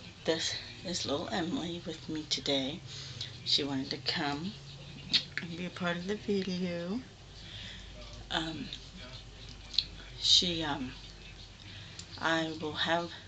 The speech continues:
more pictures coming shortly, and more videos coming shortly. I have a new baby, Gavin, that is up for adoption.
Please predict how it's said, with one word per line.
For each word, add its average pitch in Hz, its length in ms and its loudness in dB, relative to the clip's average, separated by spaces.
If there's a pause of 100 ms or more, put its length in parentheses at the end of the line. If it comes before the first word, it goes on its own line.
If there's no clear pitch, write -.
(280)
more 170 420 2 (560)
pictures 180 640 2 (300)
coming 180 400 0
shortly, 160 640 2 (680)
and 160 160 2
more 160 140 4
videos 139 480 4
coming 143 200 -4
shortly. - 540 0
I 156 80 0
have 160 420 -2 (580)
a - 120 -4
new 170 180 0
baby, 175 640 2
Gavin, 160 560 0 (280)
that 160 140 0
is 151 160 -2
up - 140 -4
for 143 180 -2
adoption. 151 640 4